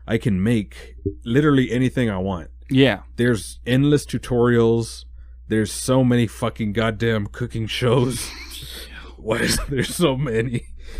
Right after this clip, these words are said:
Speaker 1: I know it's the Food Network, but holy fuck, man. Holy fuck. But they're, a lot of 'em are really good. The other ones are just,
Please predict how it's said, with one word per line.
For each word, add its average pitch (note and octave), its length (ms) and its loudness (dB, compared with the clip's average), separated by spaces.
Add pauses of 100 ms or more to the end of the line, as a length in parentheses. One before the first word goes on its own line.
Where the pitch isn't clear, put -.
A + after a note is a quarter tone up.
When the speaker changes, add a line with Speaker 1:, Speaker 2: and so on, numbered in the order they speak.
(280)
Speaker 1:
I - 80 -6
know E3 140 6
it's D#3 140 2
the A2 100 -2
Food D#3 260 4
Network, C3 420 2
but G#2+ 140 -2
holy C3+ 340 2
fuck, - 480 -4
man. G#2+ 440 -4
Holy B2 1080 -2
fuck. - 400 -14 (840)
But G2 100 -10
they're, A2 200 -2 (440)
a A2+ 40 -6
lot A#2 160 0
of G#2 60 -2
'em G2 120 -2
are E2+ 100 -6
really F2 180 -6
good. D#2 220 -10
The F#2+ 100 -2
other G#2+ 120 0
ones G2+ 200 0
are F#2 100 -2
just, - 420 -8